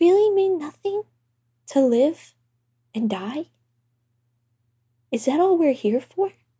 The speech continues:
What is it? We, let, let's think about this for a minute,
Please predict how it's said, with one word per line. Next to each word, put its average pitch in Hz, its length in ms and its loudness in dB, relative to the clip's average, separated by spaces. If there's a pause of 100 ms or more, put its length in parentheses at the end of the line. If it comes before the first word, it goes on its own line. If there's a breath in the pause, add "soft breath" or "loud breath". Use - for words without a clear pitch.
(880)
What 311 120 0
is 349 180 -2
it? - 40 -20 (320)
We, 339 160 0 (1300)
let, - 240 -2
let's 311 240 0
think 311 260 2
about 254 300 0
this 214 180 -6
for 214 220 0
a 190 80 -2
minute, 185 320 -6